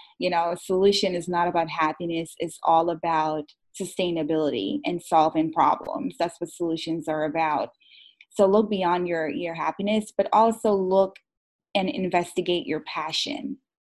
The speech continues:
You know, find out what is it that you love. And if you love it so much,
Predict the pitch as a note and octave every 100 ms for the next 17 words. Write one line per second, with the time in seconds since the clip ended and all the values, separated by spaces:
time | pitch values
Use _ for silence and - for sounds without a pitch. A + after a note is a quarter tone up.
0 | _ _ F3+ F3 D3+ D#3 - - F#3 G3
1 | G#3 F3+ E3+ D#3+ E3 - _ _ - D#3
2 | G#3 G#3 G3 F3+ F3+ F3+ G3+ F3 F3 F3+
3 | F#3 F3 G#3+ A3+ - - F#3+ F3+ F#3+ F#3
4 | - - -